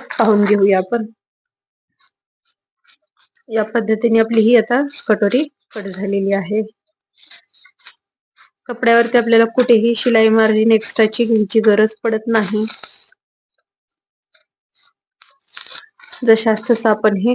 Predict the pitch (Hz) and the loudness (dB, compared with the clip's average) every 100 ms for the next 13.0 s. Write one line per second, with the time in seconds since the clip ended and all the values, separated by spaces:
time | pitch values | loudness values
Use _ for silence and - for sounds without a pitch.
0 | 247 220 202 208 208 220 220 214 202 226 | -2 -4 0 2 0 0 -2 -2 -2 -2
1 | 254 285 - 208 - 214 202 - 214 - | -4 -4 -6 -8 -6 -6 -6 -4 -4 -4
2 | 214 214 - _ _ _ 247 240 220 208 | -10 -10 -16 _ _ _ -14 -4 -2 0
3 | 214 220 214 220 220 220 220 220 220 208 | 0 2 2 2 0 0 4 4 4 0
4 | 226 226 220 214 214 196 - 214 214 220 | -2 -2 -2 0 0 0 -2 -2 0 0
5 | 226 214 226 220 220 220 220 214 202 233 | 0 2 2 0 0 0 2 0 0 -2
6 | 226 208 220 277 _ _ - _ _ _ | 0 2 2 0 _ _ -20 _ _ _
7 | 220 196 - 196 185 247 320 - 233 - | -10 -10 -8 -8 -4 -4 -6 -8 -6 -6
8 | - 214 277 269 190 185 190 175 180 196 | -4 -2 -2 -2 -4 -4 -8 -8 -8 -12
9 | - _ - 226 220 214 220 202 220 277 | -16 _ -6 -4 -2 -2 -4 -2 -4 -4
10 | - _ _ _ _ 269 269 - 233 208 | -10 _ _ _ _ -18 -18 -14 -12 -6
11 | 214 214 214 - 240 247 - - 214 208 | -6 -4 -6 -4 -8 -8 -14 -8 0 0
12 | 208 226 208 202 196 185 240 220 233 220 | 2 0 0 0 0 0 2 2 2 0